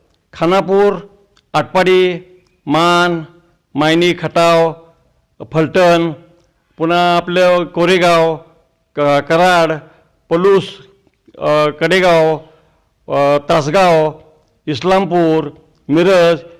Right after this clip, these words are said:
या भागातील, कवठेमंकाळ, जत या भागातील विद्यार्थ्यांना याचा फार मोठा फायदा होणार आहे.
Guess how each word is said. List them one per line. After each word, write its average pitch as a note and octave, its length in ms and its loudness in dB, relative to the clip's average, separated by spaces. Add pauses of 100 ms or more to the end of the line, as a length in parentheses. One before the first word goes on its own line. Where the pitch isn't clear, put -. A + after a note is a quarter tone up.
(320)
या F#3+ 220 0
भागातील, D#3+ 540 -2
कवठेमंकाळ, F3+ 720 0
जत E3+ 360 0 (360)
या F3+ 180 2
भागातील F#3 480 0
विद्यार्थ्यांना E3 520 0
याचा D#3 240 -2
फार F3 180 -2
मोठा F3 320 -2
फायदा D3+ 240 0
होणार D3 260 0
आहे. B2+ 180 -4